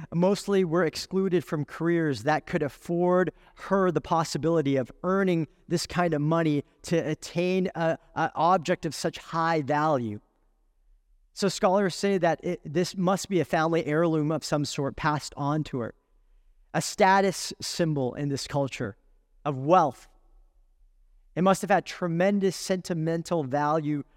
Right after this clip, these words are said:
to this woman, not just monetary value.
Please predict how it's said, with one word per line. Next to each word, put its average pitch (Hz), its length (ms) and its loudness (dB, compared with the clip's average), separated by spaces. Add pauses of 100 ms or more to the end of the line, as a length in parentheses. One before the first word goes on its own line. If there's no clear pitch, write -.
(220)
to 156 280 0
this 143 260 0
woman, 135 220 0
not 151 180 0
just 147 160 -6
monetary 139 580 0
value. 123 440 0